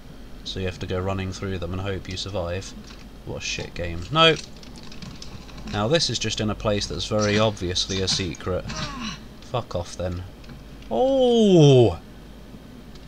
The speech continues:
Not everything has to be a secret, Paul. Yeah, I know, but it's... Isn't life just much better when something is a secret?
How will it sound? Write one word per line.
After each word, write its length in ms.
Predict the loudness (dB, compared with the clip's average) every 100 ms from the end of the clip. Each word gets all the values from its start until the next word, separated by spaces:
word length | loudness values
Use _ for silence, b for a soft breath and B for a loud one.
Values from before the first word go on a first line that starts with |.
| -18 -18 -18 -18 -12
Not 140 | -8
everything 380 | -4 -4 -4 -6
has 180 | -4 -6
to 80 | -6
be 140 | -8
a 80 | -6
secret, 580 | -6 -6 -8 -6 -6 -4
Paul. 360 | -4 -2 -2 -6 -16 -18 -18 -18 -16 -16 -16 -16 -12
Yeah, 120 | -8 -6
I 100 | -4
know, 300 | -2 -2 -2
but 180 | -2
it's... 280 | -4 -6 -8 -6
Isn't 240 | -6 -4
life 320 | 0 0 -2 -8 -16 -18 -10
just 240 | -8 -4
much 260 | -2 -2 -2
better 320 | -2 -2 -2
when 180 | -2 -2
something 440 | -2 -2 -2 -4
is 200 | -2 -2
a 60 | -2
secret? 540 | -2 -2 -4 -6 -6